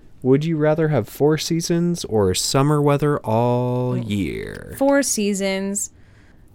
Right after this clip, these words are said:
Speaker 2: 'Cause I don't know of any hotel called Summer All Year. <laughs> Bad joke. Um, but yeah, 'cause I think the seasons are, like, there's something to be said about having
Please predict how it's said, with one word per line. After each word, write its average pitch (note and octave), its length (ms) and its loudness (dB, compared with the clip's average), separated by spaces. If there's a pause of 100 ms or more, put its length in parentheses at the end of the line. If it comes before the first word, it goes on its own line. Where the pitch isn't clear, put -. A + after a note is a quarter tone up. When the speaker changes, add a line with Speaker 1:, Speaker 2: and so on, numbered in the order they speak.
(460)
Speaker 2:
'Cause A#3 180 2
I G#3+ 120 4
don't G3+ 200 2
know G#3 160 6
of F#3+ 100 4
any G#3+ 200 4
hotel F3 460 0
called E3 400 0
Summer E3+ 400 2
All D#3+ 160 2
Year. E3+ 600 0
<laughs> - 60 -4
Bad B3 1600 4 (520)
joke. B2+ 200 -4 (340)
Um, D3 440 0 (280)
but D4+ 160 0
yeah, D4 140 4
'cause C#4+ 160 -4
I E4+ 80 2
think D#4 200 0
the F#3+ 100 0
seasons E3 500 0
are, E3 400 -2 (320)
like, F#3 180 -4
there's F3+ 180 0
something F3+ 720 -2 (240)
to - 140 -2
be E3 160 -2
said C#3+ 340 0
about D#3+ 260 0
having E3 460 -4